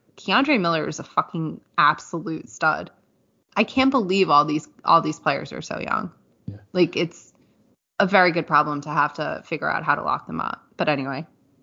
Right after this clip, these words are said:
Speaker 1: I'll give it to you, Dave. Sorry, I think I cut you off.
Speaker 2: No, no, I was trying to, I don't even have an answer. You said Kakko, so I'll go Miller, and we'll leave a laugh for Rob.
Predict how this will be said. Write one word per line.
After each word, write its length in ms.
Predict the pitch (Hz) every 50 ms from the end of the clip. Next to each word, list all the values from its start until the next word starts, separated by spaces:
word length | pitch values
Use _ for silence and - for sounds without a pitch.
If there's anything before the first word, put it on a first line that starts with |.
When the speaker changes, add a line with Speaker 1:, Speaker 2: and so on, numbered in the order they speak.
| - - _ _ _ -
Speaker 1:
I'll 80 | 180
give 140 | 180 190 180
it 100 | 180 165
to 120 | - -
you, 80 | 160 147
Dave. 200 | 143 143 143 143
Sorry, 220 | - 147 147 139
I 20 | 143
think 160 | - 160 151
I 60 | 139
cut 160 | 139 - -
you 60 | - 160
off. 220 | - - 170 - - _ _ _ _ _ _ _ _ _ _ _ _ _ -
Speaker 2:
No, 400 | 123 123 131 139 143 135 127 120
no, 240 | 123 131 127 120 113
I 220 | 101 117 127 131
was 580 | 131 135 131 123 120 117 117 117 - - - - _ _
trying 320 | - - 127 123 120 117
to, 140 | 113 113 -
I 100 | 123 127
don't 140 | 131 143 139
even 300 | 131 117 123 117 117 - - _ _ _
have 300 | 123 117 117 117 117 110
an 120 | 117 113 110
answer. 640 | 107 113 127 131 - - 107 98 95 87 80 - - _ -
You 340 | 104 113 110 135 151 160
said 280 | 151 - - 151 139 -
Kakko, 460 | - 131 120 117 117 - 117 110 107
so 300 | - - 104 101 101 101
I'll 280 | - - 113 120 123 131
go 180 | 131 131 131
Miller, 560 | 127 120 113 107 98 92 90 90 110 - - _ _ _ _ - _ _ _ -
and 80 | 104
we'll 140 | 107 110 107
leave 180 | 107 107 98 98
a 40 |
laugh 520 | 101 101 104 101 101 101 98 - - - _
for 400 | _ 110 104 95 95 92 85 -
Rob. 480 | - 98 98 92 87 82 85 92 95